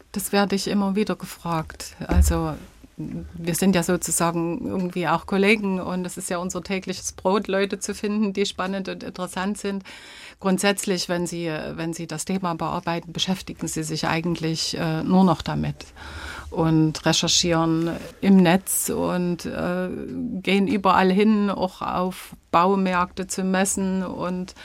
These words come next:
es geht ja auch um bestimmte Bauweisen und es geht auch darum, äh, nicht immer mit dem großen Geld was zu machen, sondern auch mit einem kleinen Geld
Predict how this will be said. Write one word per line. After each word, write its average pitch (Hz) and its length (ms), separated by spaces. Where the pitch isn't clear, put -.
es - 80
geht 196 200
ja 185 60
auch 180 140
um 185 140
bestimmte 190 400
Bauweisen 175 800
und 170 160
es - 120
geht 175 220
auch 170 160
darum, 175 540
äh, 170 500
nicht 185 180
immer 180 200
mit 175 160
dem 175 100
großen 190 340
Geld 190 240
was 180 140
zu - 140
machen, 170 260
sondern 170 340
auch 170 220
mit 180 220
einem 175 160
kleinen 185 400
Geld 190 380